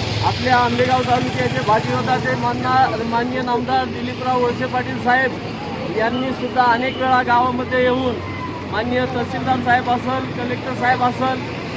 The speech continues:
त्याचप्रमाणे काल हुसेन चाचा अजितदादा पवारांची भेट घेतली, तिथेही त्यांनी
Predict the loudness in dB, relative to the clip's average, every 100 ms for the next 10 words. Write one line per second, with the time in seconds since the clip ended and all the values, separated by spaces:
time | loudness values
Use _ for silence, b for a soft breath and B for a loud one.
0 | -4 -2 -2 -2 -2 0 0 2 0 -2
1 | -6 -8 0 2 2 0 -2 0 0 0
2 | 0 0 2 4 4 0 -2 -2 0 0
3 | 0 2 0 -2 -4 -2 0 0 0 -2
4 | -2 -4 -4 -2 -2 -2 -2 -2 -2 -2